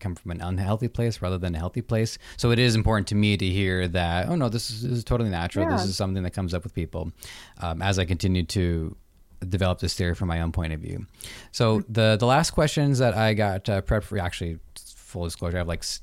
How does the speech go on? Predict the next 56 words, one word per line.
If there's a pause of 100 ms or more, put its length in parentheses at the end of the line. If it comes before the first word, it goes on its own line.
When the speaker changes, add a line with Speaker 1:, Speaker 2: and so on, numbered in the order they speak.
Speaker 1:
twelve
other
questions
here
prepped,
but
my
theory
is,
my
philosophy
is
you
always
wanna
run
out
of
time.
You
never
wanna
run
out
of
questions. (380)
But
what
Speaker 2:
Mm-hmm.
Speaker 1:
I
would
like
to
hear
about
is
two
sides
to
this.
So (380)
what
were
some
of
the
challenges
and
some
of
the
hurdles
you
had
to
overcome